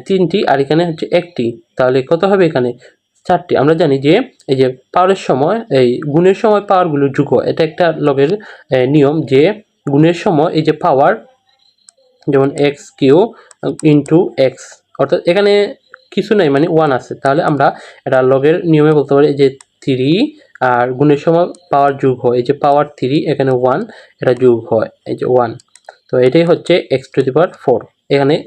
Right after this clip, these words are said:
এই কথাই লেখা হয়েছে, এই যে x to the power four। তারপর y আছে y, তারপর এটাকে আমরা বাংলায় যে এক্স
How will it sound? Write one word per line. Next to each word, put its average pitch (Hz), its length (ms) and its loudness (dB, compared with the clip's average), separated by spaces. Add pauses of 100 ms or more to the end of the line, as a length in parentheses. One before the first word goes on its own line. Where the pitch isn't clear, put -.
এই 143 140 2
কথাই 120 220 2
লেখা 117 260 -4
হয়েছে, 113 440 -2 (340)
এই 131 120 2
যে 107 120 -4 (640)
x 135 80 0
to 135 140 -2
the 143 120 2
power 220 140 0 (140)
four। 117 140 0 (120)
তারপর 147 220 0 (220)
y 156 100 4
আছে 214 300 -2 (340)
y, 123 160 -2 (580)
তারপর 131 280 -2
এটাকে 156 280 0
আমরা 170 200 2
বাংলায় 165 300 0
যে 160 120 -4 (120)
এক্স 156 240 2